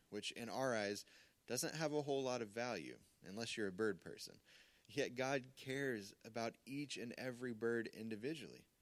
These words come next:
Then Jesus took things a step further by reminding us about our value to God. We're reminded that every single strand of hair on our head is numbers. Now, some of us have a lot more than others. The truth is this,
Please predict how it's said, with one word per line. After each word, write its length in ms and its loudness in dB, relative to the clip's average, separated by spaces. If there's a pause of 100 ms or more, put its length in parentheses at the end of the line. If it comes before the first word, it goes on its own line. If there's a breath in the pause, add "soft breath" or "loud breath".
(320 soft breath)
Then 340 2
Jesus 360 2
took 220 -2
things 340 0
a 140 -2
step 280 4
further 480 0
by 140 0
reminding 720 2
us 160 -2
about 340 2
our 220 2
value 600 -2
to 100 -8
God. 320 -10 (240 loud breath)
We're 140 8
reminded 580 6
that 140 2 (340 loud breath)
every 380 4
single 400 2
strand 500 0
of 80 0
hair 420 -2
on 140 -2
our 140 0
head 280 2
is 280 -4
numbers. 560 -10 (120)
Now, 200 -8
some 180 -2
of 100 -2
us 140 4
have 140 2
a 40 0
lot 280 0
more 240 -2 (320 loud breath)
than 120 0
others. 520 -4 (920 loud breath)
The 80 -8
truth 400 -2
is 160 -2
this, 340 0